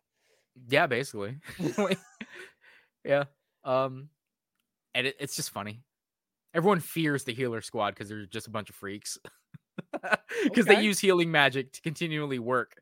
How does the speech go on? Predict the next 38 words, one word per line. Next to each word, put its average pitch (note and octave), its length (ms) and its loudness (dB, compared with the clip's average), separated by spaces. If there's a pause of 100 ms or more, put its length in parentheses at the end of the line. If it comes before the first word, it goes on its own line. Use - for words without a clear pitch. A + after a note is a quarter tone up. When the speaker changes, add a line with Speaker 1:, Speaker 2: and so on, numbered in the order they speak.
(160)
Speaker 1:
like B2 160 -4
zombies. C3+ 760 0
<laughs> - 60 -20 (800)
Speaker 2:
Uh, E3+ 240 -4
Speaker 1:
It's D3+ 180 0
Speaker 2:
fair E3+ 180 6
Speaker 1:
funny. - 20 4 (100)
Speaker 2:
enough. D3 320 2 (1200)
I E3+ 60 2
guess G#3 180 6
it's G#3 160 4
also F#3+ 320 2
worth E3+ 260 0
pointing D#3 320 0
out, D3 380 0
um, B2 580 -4
some D3 160 -8
stuff D#3 260 2
that's D3 200 -6
left D3+ 220 0
over C#3+ 280 -2
that's C#3 160 -8
gonna D3 160 -4
be C3+ 160 -4
airing C#3 220 0
into C3 140 -10
the C3+ 80 -6
winter, C#3 340 -4
Free C3+ 260 -6
Run, C#3 220 -2
which C3 160 -4
I C#3 80 0
think C#3 160 -4
we're B2+ 140 -4
all B2 120 0
Speaker 1:
Ooh. B2 40 0
Speaker 2:
absolutely A#2+ 400 -2
adoring. A#2+ 460 -4